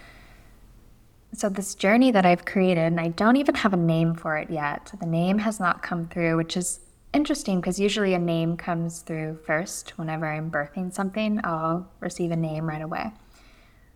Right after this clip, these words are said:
The name hasn't come through, but what I'm being guided into is to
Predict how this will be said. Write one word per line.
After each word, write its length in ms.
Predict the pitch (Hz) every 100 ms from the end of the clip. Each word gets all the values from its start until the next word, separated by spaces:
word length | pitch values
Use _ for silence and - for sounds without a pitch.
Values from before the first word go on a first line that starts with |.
| _
The 80 | 190
name 220 | 202 233
hasn't 320 | 233 240 247
come 180 | 247 226
through, 300 | 214 165 170 -
but 140 | 202
what 180 | 190 185
I'm 200 | 196 196
being 320 | 190 175 170
guided 680 | 170 170 175 170 160 165 165 - -
into 600 | 175 165 - 160 151 151
is 280 | 165 156 -
to 600 | - - 156 156 156 160